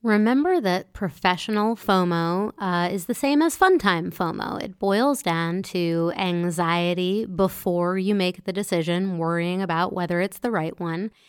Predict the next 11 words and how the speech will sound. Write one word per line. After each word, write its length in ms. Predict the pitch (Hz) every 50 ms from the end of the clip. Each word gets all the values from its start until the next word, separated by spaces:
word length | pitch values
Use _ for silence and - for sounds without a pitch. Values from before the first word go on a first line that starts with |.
| _ _ _ _ _ -
and 460 | 269 269 285 294 294 294 294 294 294 294 -
regret 560 | 254 262 262 240 190 202 185 185 190 190 - _ _
afterward, 920 | - 208 208 220 233 - - - 214 190 175 156 170 170 170 190 185 170 180
not 260 | 175 170 170 170 175
sure 560 | - - - - 349 349 330 254 175 165 - -
if 300 | 185 175 175 - - -
it 160 | 214 196 -
was 220 | 202 190 180 175
the 100 | - 180
right 240 | 185 190 - - -
one. 240 | - - - 330